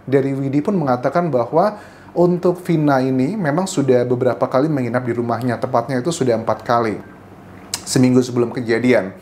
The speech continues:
Terus, eh, setiap kali Vina itu datang ke rumahnya juga nggak tahu yang nganter itu siapa sih. Sama kebiasaannya, karena menurut si Widi, kalau ditanya, "Kamu kesini sama siapa, naik apa?" Ada lah gitu. Dan yang nganterin itu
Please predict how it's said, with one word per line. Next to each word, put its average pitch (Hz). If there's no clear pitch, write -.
Terus, 170
eh, 135
setiap 143
kali 135
Vina 135
itu 127
datang 123
ke 123
rumahnya 127
juga 135
nggak 143
tahu 170
yang 135
nganter 143
itu 190
siapa 127
sih. 202
Sama 175
kebiasaannya, 135
karena 131
menurut 127
si 127
Widi, 139
kalau 131
ditanya, 131
"Kamu 170
kesini 180
sama 160
siapa, 143
naik 127
apa?" 131
Ada 123
lah 156
gitu. 117
Dan 123
yang 127
nganterin 127
itu 190